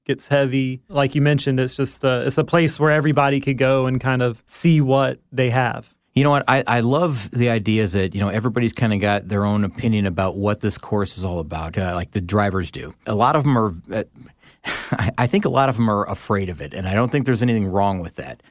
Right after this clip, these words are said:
Speaker 1: Or at least, uh, a, there's a level of respect about
Speaker 2: Yeah.
Speaker 1: the, about the course.
Speaker 2: Well, you know, I, honestly, yeah, yeah, I guess maybe the respect is a better way to say it. I mean, to say they're afraid of it, I mean, they do it anyway because they've got nerves of steel, right?
Speaker 1: Yeah.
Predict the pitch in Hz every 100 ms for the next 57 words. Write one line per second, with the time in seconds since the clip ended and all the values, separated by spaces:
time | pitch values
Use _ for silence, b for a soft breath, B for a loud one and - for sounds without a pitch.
0 | - 185 190 196 - 165 143 139 135 135
1 | - 143 147 143 147 131 127 117 117 -
2 | - 127 120 _ _ - 175 208 202 185
3 | 165 139 131 127 127 131 - 117 113 -
4 | 185 202 180 175 165 139 120 B B -
5 | 127 156 139 139 131 123 107 127 160 90
6 | - 135 131 110 123 147 180 165 147 120
7 | 107 - 123 117 107 98 104 101 98 92
8 | - 101 92 92 98 101 95 - 135 117
9 | 110 98 - 127 131 120 120 - B B
10 | 131 127 120 147 143 113 104 98 95 92
11 | - 98 82 78 98 92 95 98 98 87
12 | 87 - - 87 - 95 92 117